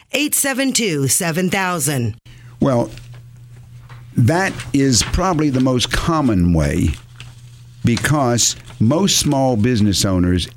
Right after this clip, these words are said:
Speaker 2: end up selling out to either one other buyer or to an angel investor or venture capital player that provides the cash to buy them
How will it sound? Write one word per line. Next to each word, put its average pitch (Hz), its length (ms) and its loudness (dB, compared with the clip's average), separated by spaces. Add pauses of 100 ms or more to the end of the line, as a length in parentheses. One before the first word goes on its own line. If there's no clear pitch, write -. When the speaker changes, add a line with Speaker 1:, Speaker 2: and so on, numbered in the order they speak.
Speaker 2:
end 123 260 0
up 95 200 -2 (380)
selling 127 560 0
out 90 240 0 (500)
to 113 400 0
either 104 440 2 (440)
one 127 300 2
other 160 200 0
buyer 98 600 0 (280)
or 113 200 0
to 107 460 -2
an 95 120 2
angel 131 380 0
investor 101 600 0
or 82 60 0
venture 117 320 0
capital 120 420 -4
player 92 360 0
that 82 160 -2
provides 95 460 0
the 107 100 -2
cash 90 380 0
to 95 80 -2
buy 87 300 -2
them 92 220 -2